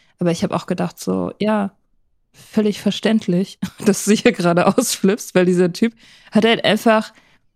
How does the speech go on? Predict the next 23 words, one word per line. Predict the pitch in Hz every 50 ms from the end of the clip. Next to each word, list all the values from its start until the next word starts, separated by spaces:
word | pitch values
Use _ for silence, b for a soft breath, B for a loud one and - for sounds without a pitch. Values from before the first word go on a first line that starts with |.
| _ _ _ _ _ _ _ _ _ _ _ _ _ -
also | - 185 190 196 196 - -
es | 180 - -
war | 202 196
halt | 220 208 185 -
wirklich | - 196 - 202 170
satirisch, | - 160 151 - - - - - 240 247 349 392 - - 143 156 - - -
wie | 180
das, | 151 160 165 - -
wie | - 170
das | - 170 -
abgelaufen | - 160 - - 170 165 160 160 170 - -
ist. | - - -
Der | 202
hat | 196 - -
einfach | - 175 - 214 -
vergessen, | - - 208 170 175 240 - - - 247
mich | 214 208 - -
anzurufen. | - 254 392 480 - - - 180 165 - 165 147 160 - - 175
So | 160 196 254 349
haben | 392 370
wir | 349 370
uns | 339 - -
getrennt. | - - - - 359 - 240 202 180